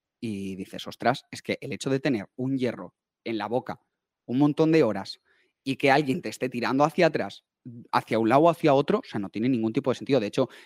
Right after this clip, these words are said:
eso luego les provoca mogollón de, mogollón de lesiones también en los dientes, eh, en la mandíbula, y acaba siendo un problemón.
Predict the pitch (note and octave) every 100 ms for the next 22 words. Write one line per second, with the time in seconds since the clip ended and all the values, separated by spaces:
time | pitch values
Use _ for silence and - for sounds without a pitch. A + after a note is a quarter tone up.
0 | _ B2 B2+ B2 C#3 C3 - G#2+ G#2+ C#3
1 | C#3+ G#2 G#2 G#2 A2 B2 A#2 A2 G2+ G#2
2 | G2 F#2+ F#2+ G#2 A#2 A2 G2+ G2+ - A2
3 | A2+ A2+ A2 A2+ A#2 G#2+ G#2+ A#2+ A#2 A2
4 | A#2 A#2 - - - _ A#2+ A#2 A#2 A2+
5 | A2 A#2 A#2+ A#2+ A#2 B2+ A#2+ B2 A#2+ B2+
6 | B2+ _ _ _ B2+ A#2 G#2 F2+ G2 A2
7 | A#2+ A#2+ A2+ A#2+ C#3+ C#3+ A#2 G#2 D3